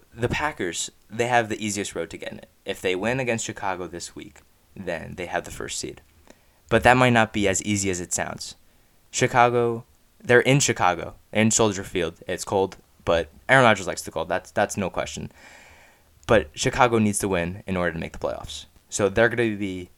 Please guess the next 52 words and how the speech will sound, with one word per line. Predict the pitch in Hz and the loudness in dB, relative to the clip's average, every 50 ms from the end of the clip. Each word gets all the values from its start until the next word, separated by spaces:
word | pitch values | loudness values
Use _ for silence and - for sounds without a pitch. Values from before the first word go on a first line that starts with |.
| _ _ | _ _
trying | - - 113 95 92 92 90 | -2 2 4 4 4 4 4
their | 90 87 82 85 | 2 2 0 2
hardest. | 92 92 - - - - - - - - - _ _ _ _ _ _ _ _ _ _ _ _ _ _ - | 0 0 0 0 -4 -8 -10 -10 -12 -12 -14 _ _ _ _ _ _ _ _ _ _ _ _ _ _ -4
The | 104 110 | -2 -2
Saints, | - - 139 147 160 170 - - - - - _ | 2 4 4 4 4 2 -2 -4 -4 -8 -12 _
they | 107 113 113 113 | 0 2 2 2
play, | - - 120 113 110 110 110 107 110 113 - _ - - | 0 -2 -2 0 0 0 -2 -4 -6 -8 -12 _ -14 -2
they | - 117 123 | 0 2 6
have | 131 135 131 123 117 | 6 6 6 6 2
the | 120 | -4
second | - - 117 110 - 110 104 - | 0 2 2 2 2 0 -2 -2
easiest | - 98 95 85 95 92 92 - - - - - _ - _ _ | -2 -6 -6 -4 -4 -4 -2 -4 -6 -8 -10 -14 _ -20 _ _
road | - 104 98 92 90 90 - | 0 2 2 2 2 0 -2
to | - | -8
the | - 90 | -12 -8
first | - 87 78 - - | -6 -6 -4 -4 -4
seed. | - 90 87 87 - - - _ _ - - _ _ | -2 -2 -2 -2 -2 -8 -18 _ _ -20 -20 _ _
So | - - 107 101 | 0 4 6 6
if | 95 98 - - | 6 4 4 4
they | 120 120 131 | 6 6 6
win | 123 120 120 120 120 120 127 127 - _ _ _ | 6 4 4 2 2 0 -4 -8 -14 _ _ _
and | 92 95 92 92 90 87 90 90 | -4 -2 -2 -2 -2 -4 -4 -4
the | 95 | -4
Seahawks | - - 110 107 107 92 87 - - - | -2 -2 -2 2 2 0 0 0 -4 -4
win, | 92 87 90 92 104 120 123 - | -2 -2 -2 -2 -4 -8 -10 -6
and | - 95 92 87 | -4 -2 -2 -2
the | 87 | -2
Seahawks | - - 110 95 90 - - | -2 0 2 2 2 0 -2
are | 92 | -4
playing | - 95 87 85 | -2 -2 -2 -2
the | 85 85 | -2 -2
forty-niners, | - 95 90 87 85 85 82 82 85 85 - - - - _ _ _ _ _ _ _ _ - | -2 -2 -2 -2 -2 -4 -4 -4 -4 -4 -6 -8 -12 -14 _ _ _ _ _ _ _ _ -6
if | - 104 - | -6 -6 0
both | - 120 127 - | 2 2 2 4
those | - 120 117 - | 2 0 0 2
teams | - 117 110 104 | 0 0 2 2
win | 110 107 104 | 2 2 2
and | 98 95 | 2 0
the | 90 | -2
Packers | - 107 113 110 - 107 95 90 - | -4 -6 -6 -4 -4 -6 -6 -2 0
lose, | 117 117 101 95 101 - - - - - | 2 2 2 2 -2 -4 -8 -10 -6 -2
and | 107 | 0
like | 107 123 123 | 0 0 0
I | 120 | 2
said, | - - 117 101 | 4 4 4 4
the | - | 2
Chicago | - - - - - 151 160 156 131 | 0 0 -2 -2 0 2 4 4 4
needs | 110 107 117 123 120 - - | 4 4 4 2 0 -4 -8
to | - - 117 | -6 -4 -2
win | 107 110 120 117 101 | 0 2 2 2 0
this | 90 85 - - | -2 -6 -8 -6
week. | 110 - - - - - | -4 -6 -6 -6 -12 -20